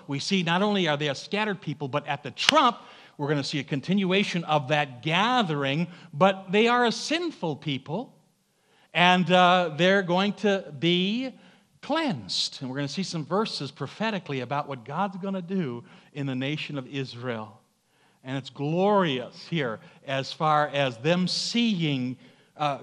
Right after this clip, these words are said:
God, uh, for who he is and seeing Jesus Christ as God. So the scattered people, the sinful people, and then thirdly, uh, we see, there you go, a suffering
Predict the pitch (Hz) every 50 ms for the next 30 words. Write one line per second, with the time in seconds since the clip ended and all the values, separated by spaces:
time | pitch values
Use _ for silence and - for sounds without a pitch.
0 | 139 127 120 165 185 202 208 202 180 151 135 123 120 - - - - _ - 147
1 | 143 139 131 120 - - 156 143 127 131 185 202 214 214 214 202 202 190 165 139
2 | 120 110 127 123 123 117 - - 190 185 185 165 143 131 110 104 131 165 185 196
3 | 196 185 185 190 - - - - 185 160 143 120 117 - - - - 139 131 131
4 | 131 127 117 123 113 127 123 123 127 123 110 104 101 - - - 175 160 - -
5 | - - - 139 135 - - - 208 214 233 233 - - 226 214 208 214 196 165
6 | 151 - - 247 262 - 233 196 - - 180 165 185 185 190 185 - - - -
7 | - 160 160 165 165 180 180 180 180 - - - 214 254 277 208 180 165 156 160
8 | 180 180 - - - - _ - 156 151 151 151 143 151 151 156 151 151 151 156
9 | 139 135 - - - 170 185 190 214 269 302 311 320 330 311 - _ _ _ _
10 | _ _ _ _ _ _ _ _ _ _ _ _ _ _ - - _ _ _ 175
11 | 170 151 131 127 117 131 135 151 160 147 - 131 123 - - 147 123 - - 113
12 | 98